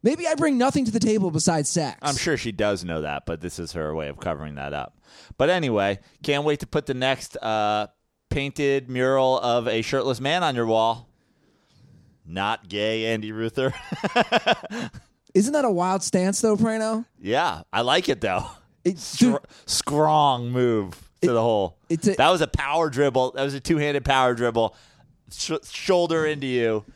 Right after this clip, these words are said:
Speaker 2: S-, like, serious move to the hole by her.
Speaker 1: "Stop being gay and have sex with me,
Speaker 2: Yeah.
Speaker 1: you queer." It,
Speaker 2: Yeah.
Speaker 1: it's like my brother bullying me, but a girl.
Speaker 2: Yeah,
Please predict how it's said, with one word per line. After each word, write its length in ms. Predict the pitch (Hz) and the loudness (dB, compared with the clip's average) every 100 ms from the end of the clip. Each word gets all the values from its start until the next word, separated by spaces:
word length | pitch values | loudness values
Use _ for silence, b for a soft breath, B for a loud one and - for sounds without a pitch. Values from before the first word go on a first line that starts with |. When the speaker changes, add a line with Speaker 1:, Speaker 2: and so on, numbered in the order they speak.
| b b b b _ _ _ _ _ - | b b b b _ _ _ _ _ -18
Speaker 2:
S-, 300 | - - - | -12 -12 -10
like, 240 | 135 127 - | -4 -2 -2
serious 560 | - 170 160 143 120 | -4 0 2 2 0
move 180 | 123 110 | -2 -4
to 60 | 101 | -2
the 100 | 101 | 0
hole 200 | 107 92 | 0 -2
by 140 | 82 | -2
her. 240 | 85 73 - - | -4 -6 -8 -2
Speaker 1:
"Stop 440 | - - 208 190 | 0 4 2 2
being 200 | 226 196 | 2 2
gay 220 | 175 214 | 4 4
and 80 | 196 | 4
have 140 | 190 139 | 2 2
sex 360 | - 226 - | 2 2 2
with 120 | 180 | 0
me, 120 | 165 143 | 2 0
Speaker 2:
Yeah. 200 | 117 - | 0 -4
Speaker 1:
you 100 | 139 | -6
queer." 500 | - 185 196 190 202 | 0 4 4 4 0
It, 180 | - - | -4 0
Speaker 2:
Yeah. 140 | 220 208 | 0 2
Speaker 1:
it's 160 | 247 | 0
like 120 | 262 220 | 0 0
my 120 | 233 | 0
brother 360 | 180 208 247 247 | 2 2 2 0
bullying 520 | 170 208 233 202 170 | 2 2 2 0 0
me, 160 | 160 | 0
but 160 | 139 143 | 2 2
a 80 | 135 | 2
girl. 400 | 156 151 92 - | 2 0 -2 -6
Speaker 2:
Yeah, 200 | 104 127 | -2 -2